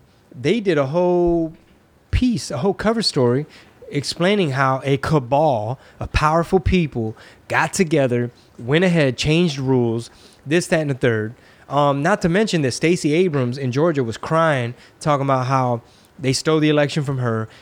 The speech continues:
Hillary Clinton was crying for four years. She paid for the, uh,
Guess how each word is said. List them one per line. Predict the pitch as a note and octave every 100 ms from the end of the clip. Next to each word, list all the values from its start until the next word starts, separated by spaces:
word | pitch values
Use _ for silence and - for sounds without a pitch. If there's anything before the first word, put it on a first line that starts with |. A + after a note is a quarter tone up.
| -
Hillary | G3+ G3 F3+
Clinton | - A3 E3+ C#3+
was | B2+
crying | - F3 D#3+ C3+ B2+ - -
for | C#3+
four | B2 E3+ E3
years. | D3 C#3 B2
She | - F3
paid | - F#3+ F3+ C3+ -
for | C#3
the, | B2+ B2+
uh, | A#2+